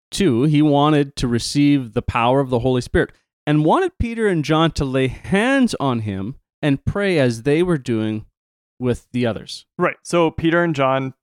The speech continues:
Speaker 2: the disciples who were bringing the Holy Spirit, were laying their hands on other people and praying for them to also receive the Holy Spirit.
Speaker 1: But let's, let's remember
Speaker 2: Yeah.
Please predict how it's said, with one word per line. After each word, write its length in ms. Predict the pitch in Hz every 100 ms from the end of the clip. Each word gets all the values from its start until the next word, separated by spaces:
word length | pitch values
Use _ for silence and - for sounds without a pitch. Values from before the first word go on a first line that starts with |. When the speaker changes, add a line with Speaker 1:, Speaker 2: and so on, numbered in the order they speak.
| -
Speaker 2:
the 100 | 123
disciples 640 | 120 127 120 120 120 117
who 440 | 120 113 113 113 123
were 140 | 123
bringing 260 | 113 131 139
the 60 | 135
Holy 160 | 135
Spirit, 280 | 127 131 120
were 240 | 123 117 123
laying 200 | 147 139
their 100 | 190
hands 220 | 185 170 170
on 100 | 170
other 140 | 170
people 280 | - 131 139
and 140 | 131
praying 300 | - 180 180
for 180 | 165 131
them 360 | 131 220 151 147
to 220 | - 135 - -
also 540 | 170 147 131 127 127
receive 340 | 151 139 135 120
the 100 | -
Holy 200 | - -
Spirit. 240 | - - - - -
Speaker 1:
But 160 | 175 -
let's, 260 | 170 - 147 -
let's 240 | 165 -
remember 840 | 262 240 208 202 185 127 110 180 180
Speaker 2:
Yeah. 140 | 147